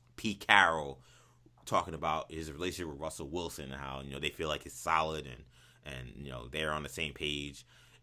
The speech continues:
It's always weird when Pete Carroll talks 'cause he says all these things and makes it sound like he's saying something of substance, but then I look back, I'm like, "What did he really say?" <laughs> He, he didn't say Russell Wilson's definitely gonna be here next year. He was just, "Oh, yeah, the communication is great. We know that when we get this thing right, it's me and him together." So,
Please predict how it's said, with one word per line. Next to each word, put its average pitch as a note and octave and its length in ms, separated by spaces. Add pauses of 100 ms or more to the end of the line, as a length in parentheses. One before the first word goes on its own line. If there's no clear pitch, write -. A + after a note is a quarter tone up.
It's C#3 100
always F#3 200
weird C#3 220
when A#2+ 80
Pete B2 140
Carroll A2+ 180
talks A#2+ 200
'cause G#2+ 100
he G2+ 80
says C#3+ 260
all C3 100
these A2+ 120
things A2 180
and G2 60
makes G2+ 160
it E2 60
sound G2+ 260
like G2 120
he's F2+ 160
saying F#2+ 400
something F2 300
of C#2 140
substance, G#2+ 420
but F2 120
then E2+ 120
I E2 120
look F#2 180
back, F#2 220
I'm F#2+ 160
like, D2+ 200
"What F2+ 120
did G#2+ 80
he G2 180
really E2+ 280
say?" D#2 360
<laughs> - 40 (220)
He, D#3 240 (160)
he D#3 140
didn't D3+ 120
say D3 180
Russell B2 260
Wilson's A#2+ 180
definitely G#2 220
gonna F#2 60
be B2+ 80
here G2 100
next C#2 220
year. B1 220
He E2+ 140
was D#2 100
just, C#2 140
"Oh, F#2 140
yeah, F2+ 140
the - 60
communication E2 460
is C2 60
great. D#2+ 300
We D#2+ 120
know D#2+ 240
that C#2+ 240
when D2 120
we D2 60
get D2+ 120
this D#2+ 120
thing D#2+ 220
right, D#2 220
it's - 120
me D#2+ 140
and D2 80
him D#2+ 80
together." C#2+ 400 (580)
So, D2+ 400